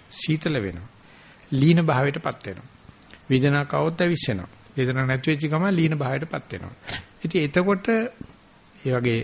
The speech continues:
ඇකිලෙන වෙලාවක සද්දයක් ඇහෙනවා නම් හොඳයි. එතකොට හිත ඇවිස්සෙනවනේ නැගිටිනවනේ. නැත්තම් මේකටම නිින්ද යනවා.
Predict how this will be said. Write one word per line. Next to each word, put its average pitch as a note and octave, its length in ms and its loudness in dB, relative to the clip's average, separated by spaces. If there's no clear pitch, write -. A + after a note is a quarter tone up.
ඇකිලෙන D3+ 420 0
වෙලාවක D#3+ 520 2
සද්දයක් F3 520 0
ඇහෙනවා G#3 280 2
නම් A3 160 4
හොඳයි. C#4 320 2
එතකොට C#3 240 4
හිත C3 160 2
ඇවිස්සෙනවනේ F#3+ 520 0
නැගිටිනවනේ. A3+ 520 0
නැත්තම් A#3 460 2
මේකටම B3 360 0
නිින්ද D#4 220 -4
යනවා. A2+ 220 -4